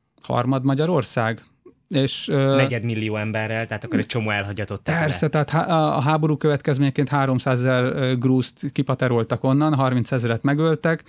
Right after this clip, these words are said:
Speaker 1: tehát gyakorlatilag hatalmas területeik vannak, és ezt úgy szoktam fogalmazni Abháziával kapcsolatban, hogy ennek a háborúnak a nyertesei gyakorlatilag a természet. Tehát, hogy most a farkasok, a medvék, meg a, a vad természet gyakorlatilag mindent beborít.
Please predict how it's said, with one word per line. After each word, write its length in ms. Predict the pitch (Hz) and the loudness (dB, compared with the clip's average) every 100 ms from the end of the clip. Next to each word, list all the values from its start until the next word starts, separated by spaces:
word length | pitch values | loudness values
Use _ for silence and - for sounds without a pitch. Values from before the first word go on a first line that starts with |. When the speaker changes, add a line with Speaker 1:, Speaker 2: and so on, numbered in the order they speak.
| - - _ | -20 -20 _
Speaker 1:
tehát 160 | - 143 | 0 0
gyakorlatilag 360 | 139 147 135 | 2 0 0
hatalmas 680 | - 143 139 135 131 - - - | 0 0 2 2 2 -2 -6 0
területeik 460 | 151 139 131 131 | 2 2 0 -2
vannak, 280 | - 143 139 | 2 2 2
és 140 | 143 | 0
ezt 140 | 156 - | -2 -2
úgy 80 | 175 | -2
szoktam 340 | 139 - 127 | -2 -2 -2
fogalmazni 540 | - 131 123 123 120 | -2 0 2 2 2
Abháziával 540 | 127 - 127 117 131 127 | 0 0 -2 -2 -4 -2
kapcsolatban, 460 | 139 - 151 147 | -4 -2 0 2
hogy 180 | 139 135 - - | 2 0 -4 -6
ennek 180 | 147 131 | -2 0
a 40 | |
háborúnak 520 | 127 143 139 139 131 131 | 0 0 0 0 0 0
a 80 | |
nyertesei 720 | 120 123 127 - - 135 135 131 - _ | 0 2 0 -2 -2 0 0 0 -8 _
gyakorlatilag 460 | - - 135 139 127 | -4 -2 0 0 0
a 40 | |
természet. 640 | 123 117 113 110 113 110 - - - - | 0 0 -2 -2 -4 -6 -10 -20 -20 -4
Tehát, 160 | 135 | -2
hogy 160 | - 151 | 0 0
most 180 | 139 - | 0 -2
a 60 | |
farkasok, 560 | 131 151 151 147 147 139 | -2 0 0 0 -2 0
a 80 | 123 | 2
medvék, 500 | 143 139 127 135 131 | 4 2 2 0 0
meg 220 | 135 127 | -2 0
a, 320 | 127 123 - | 0 0 -2
a 60 | 123 | 0
vad 220 | 135 127 | 0 -2
természet 840 | - 131 139 147 139 156 151 - - | -2 0 2 0 0 0 -2 -8 -4
gyakorlatilag 400 | 139 147 143 135 | -2 0 0 2
mindent 320 | 135 127 123 | 4 4 2
beborít. 520 | 131 123 117 113 - | 0 0 0 -2 -6